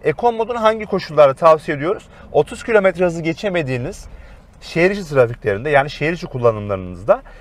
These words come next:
hem yakıt ekonomisi sağlayacak bir sürüş modu hem de şehir içinde hani insanların daha fazla olduğu noktada emisyonu da düşüren, yani emisyon salınımını da düşüren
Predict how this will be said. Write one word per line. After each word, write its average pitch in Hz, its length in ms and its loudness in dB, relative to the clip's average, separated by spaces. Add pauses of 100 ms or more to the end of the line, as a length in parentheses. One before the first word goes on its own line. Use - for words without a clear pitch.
(140)
hem 214 220 4
yakıt 202 280 -2
ekonomisi 180 460 -2
sağlayacak 123 520 2
bir 131 60 -12
sürüş 202 280 -10
modu 233 180 -8
hem 202 260 0
de 247 120 4 (260)
şehir 214 300 4
içinde 196 460 0 (320)
hani 135 200 0
insanların 180 680 0
daha 185 180 6
fazla 160 360 4
olduğu 117 340 -4
noktada 113 440 -2 (280)
emisyonu 170 580 -2
da 180 120 2
düşüren, 113 340 -2
yani 101 160 -4
emisyon 131 400 -8
salınımını 165 480 -4
da 120 140 -4
düşüren 175 380 -2